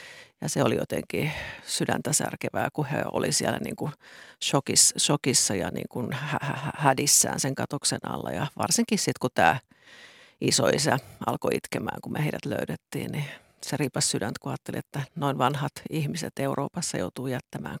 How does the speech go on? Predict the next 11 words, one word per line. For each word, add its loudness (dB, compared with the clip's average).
kotinsa -6
ja, -6
ja 2
olemaan 4
hämmentyneenä, -2
että -4
kun -12
koko -4
elämä -2
revitään -6
alta -4